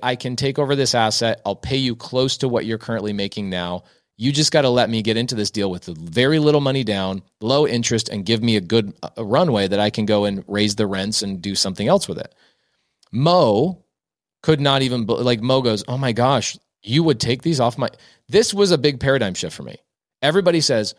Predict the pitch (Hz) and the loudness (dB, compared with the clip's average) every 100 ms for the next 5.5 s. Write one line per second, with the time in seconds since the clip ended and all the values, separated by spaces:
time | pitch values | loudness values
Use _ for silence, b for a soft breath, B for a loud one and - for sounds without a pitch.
0 | _ _ _ 101 117 131 156 160 147 135 | _ _ _ -2 2 2 2 0 2 2
1 | 127 110 87 120 82 - - - _ _ | 2 0 0 -2 -2 -6 -8 -10 _ _
2 | _ _ _ 123 139 131 123 107 - 110 | _ _ _ 0 2 2 0 0 0 -2
3 | 78 - - 113 107 95 101 131 135 98 | -4 -10 -4 0 0 -2 0 2 2 2
4 | 110 - _ - 98 - 156 107 90 - | -2 -8 _ -6 -2 2 4 2 -2 -4
5 | 98 95 95 85 | -4 -4 -4 -8